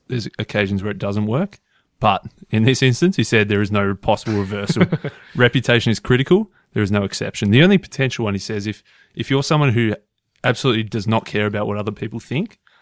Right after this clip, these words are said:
Speaker 1: and you don't care what your reputation is, you could use that to your advantage.
Speaker 2: Yes.
Speaker 1: But in most cases, you need a, you need a good reputation.
Speaker 2: Yep. So that's law number five. So much depends on your reputation. Guard it with your life.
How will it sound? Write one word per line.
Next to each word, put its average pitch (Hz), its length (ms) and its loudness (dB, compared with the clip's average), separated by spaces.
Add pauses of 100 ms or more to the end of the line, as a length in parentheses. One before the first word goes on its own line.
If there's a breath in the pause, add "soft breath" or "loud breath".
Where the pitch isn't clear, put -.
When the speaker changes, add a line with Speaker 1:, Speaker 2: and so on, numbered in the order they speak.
(140 soft breath)
Speaker 1:
and 113 100 -4
you 104 80 -2
don't 107 160 0
care 107 200 -4
what 113 120 -2
your 110 80 -6
reputation 107 500 -6
is, 165 200 -2
you 117 80 -8
could 110 260 -4
use 107 140 -6
that 104 140 -6
to - 120 -12
your 107 40 -10
advantage. - 640 -16 (380)
Speaker 2:
Yes. - 200 -20 (180 soft breath)
Speaker 1:
But 107 100 -4
in 107 60 0
most 110 220 0
cases, 135 340 -2
you 107 60 -4
need 101 180 -8
a, 101 160 -12
you 107 160 -8
need 98 100 -8
a - 40 -12
good - 180 -14
reputation. - 600 -12 (220)
Speaker 2:
Yep. 113 260 -12
So 123 200 -4
that's 139 200 0
law 143 180 4
number 127 220 0
five. 113 480 -2 (360)
So 151 320 2
much 156 180 2
depends 139 320 -2
on 127 80 0
your 123 80 -2
reputation. 151 720 -4 (200)
Guard 104 240 0
it - 140 -6
with 117 160 -8
your 110 120 -2
life. 107 400 -6